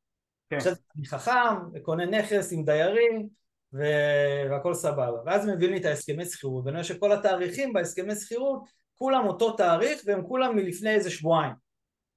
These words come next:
Speaker 2: אז אמרתי, "הופה, רגע, מה זה
Speaker 1: סגרת?
Speaker 2: פה?"
Speaker 1: אחרי
Speaker 2: אה?
Speaker 1: שסגרת? אחרי
Speaker 2: לא,
Speaker 1: שסגרת?
Speaker 2: לפני, לפני, בדו דיליג'נס.
Speaker 1: כן.
Speaker 2: אז, אה, באינס-, ב-,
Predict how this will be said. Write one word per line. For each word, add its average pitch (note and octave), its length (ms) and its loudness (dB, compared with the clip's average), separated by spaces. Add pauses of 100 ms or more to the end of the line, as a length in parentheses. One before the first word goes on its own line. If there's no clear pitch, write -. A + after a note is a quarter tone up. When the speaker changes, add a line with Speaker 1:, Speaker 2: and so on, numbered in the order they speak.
(640)
Speaker 2:
אז - 60 -14
אמרתי, C3 160 -8
"הופה, F3 340 4
רגע, D#3 260 2
מה D3 160 -2
זה - 60 2
Speaker 1:
סגרת? - 180 0
Speaker 2:
פה?" G3 220 -2 (240)
Speaker 1:
אחרי - 200 -4
Speaker 2:
אה? E3+ 60 -4
Speaker 1:
שסגרת? D3+ 420 -2 (400)
אחרי C#3 200 -8
Speaker 2:
לא, D3+ 60 -12
Speaker 1:
שסגרת? G3 400 4
Speaker 2:
לפני, G3 360 0
לפני, G#3+ 200 2
בדו D#3 200 2
דיליג'נס. E3+ 720 -2 (400)
Speaker 1:
כן. C3 180 -4 (3000)
Speaker 2:
אז, C#3 360 -4
אה, B2+ 340 2
באינס-, - 380 -4
ב-, C#3 320 -2